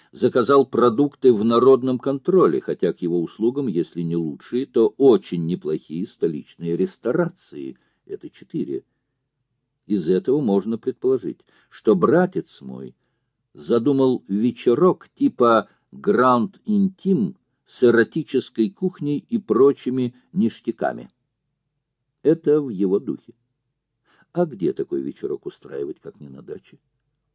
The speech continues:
Ведь не в номере же, запершись, пайку ведомственную хавать. Это как-то совсем уж не камильфо. Хотелось бы, чтобы в разгар веселья явился Огнев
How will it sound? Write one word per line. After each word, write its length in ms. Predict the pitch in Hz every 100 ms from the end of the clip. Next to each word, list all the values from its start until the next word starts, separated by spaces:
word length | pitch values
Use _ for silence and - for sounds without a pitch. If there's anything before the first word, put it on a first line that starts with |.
| _ _ _
Ведь 240 | 95 98
не 140 | 101 104
в 100 | 98
номере 400 | 113 123 98 85
же, 180 | 76 73
запершись, 680 | 85 - - - - - _ _ _ _ _ _ _ _ -
пайку 600 | 131 123 95 - 78 69
ведомственную 960 | 90 95 87 80 - - 80 78 78 71
хавать. 560 | - 90 82 62 - _ _ _ _ _ _ _ _ -
Это 440 | 85 101 92 85
как-то 260 | - 92 98
совсем 440 | - 92 - 92
уж 160 | 98 -
не 400 | 120 120 135 101
камильфо. 640 | - 160 285 - 202 202 _ _ _ _ _ _ _ _ _ _ _ _ _ _ _ _ _
Хотелось 420 | - 147 185 175 151
бы, 300 | 160 156 117
чтобы 340 | - 147 139
в 60 | 123
разгар 460 | 131 120 110 151
веселья 800 | 127 113 110 - 202 151 71 58 _ _ _ _
явился 480 | 95 127 202 190 175
Огнев 480 | - 110 98 98 _